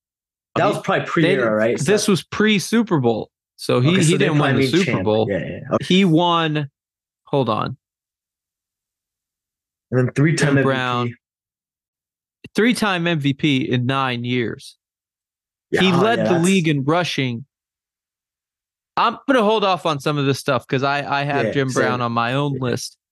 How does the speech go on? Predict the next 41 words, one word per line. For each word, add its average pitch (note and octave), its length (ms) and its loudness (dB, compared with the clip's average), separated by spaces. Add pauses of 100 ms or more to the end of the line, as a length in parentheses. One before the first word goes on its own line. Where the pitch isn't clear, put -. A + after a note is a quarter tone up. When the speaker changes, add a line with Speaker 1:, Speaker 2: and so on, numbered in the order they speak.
(400)
Speaker 2:
Yeah. C3+ 240 2
Speaker 1:
<laughs> - 1080 -8
Speaker 2:
Number G#3+ 240 2
Speaker 1:
Yep. A3 120 0
Speaker 2:
four, A3+ 260 4
mine F3+ 320 0
is D#3+ 120 -2
similar. F#3+ 400 2
I D#3 100 0
went D#3+ 260 -4
with D3+ 320 0
a, C3+ 260 -2
a C3+ 100 -2
running D3 300 -2
back. C#3+ 300 -4 (140)
I D#3 220 0
went D#3 360 -2
with C3+ 200 0 (120)
Walter C3+ 360 0
Payton. D#3+ 640 -2 (520)
Speaker 1:
Walter G#2+ 320 0
Payton, A2+ 420 0
great. A#2+ 400 0
Speaker 2:
Great F#3+ 400 0
player. D#3+ 520 0
Uh, - 60 -4 (180)
obviously, C#3+ 380 -2
the C3+ 180 0
N C3+ 100 0
F C3+ 140 -4
L C3+ 140 0
Man C3 300 -2
of A#2+ 80 -6
the B2 80 -4
Year C3+ 260 2
award B2+ 320 0
is A2 140 -6
named C3 340 0
after C3+ 320 -2
Walter C3 360 0
Payton. C#3+ 420 -2